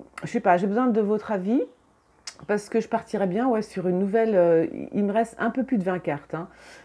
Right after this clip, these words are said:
Donc peut-être que je vais faire, euh, quelque chose de plus artistique, comme là,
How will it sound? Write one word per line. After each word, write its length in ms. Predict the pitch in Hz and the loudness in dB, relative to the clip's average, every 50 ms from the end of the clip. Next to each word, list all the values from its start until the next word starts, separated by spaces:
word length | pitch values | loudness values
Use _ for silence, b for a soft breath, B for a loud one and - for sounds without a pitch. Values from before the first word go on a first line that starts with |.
| B B B | B B B
Donc 200 | 156 190 196 190 | -2 0 0 0
peut-être 440 | - 240 226 233 269 277 277 277 - | 0 0 2 6 6 4 4 2 -2
que 160 | - 208 202 | -2 0 0
je 100 | 185 170 | 0 0
vais 140 | 160 190 196 | -2 -2 -2
faire, 340 | 190 - - 202 208 220 185 190 | -2 -2 -2 0 0 0 0 0
euh, 360 | 175 170 165 165 165 160 160 | 2 4 4 4 4 2 2
quelque 160 | 170 190 190 | 0 -2 -2
chose 140 | - 240 196 | 0 -2 -2
de 80 | 175 | -2
plus 200 | 175 - - 208 | -4 -4 -2 0
artistique, 560 | 233 208 - - 196 170 - - 214 262 262 - | 0 -2 -2 -4 -10 -10 -8 -4 -4 -4 -4 -2
comme 220 | - 180 165 160 | 0 0 2 2
là, 260 | 156 160 170 208 311 | 2 0 0 -2 -4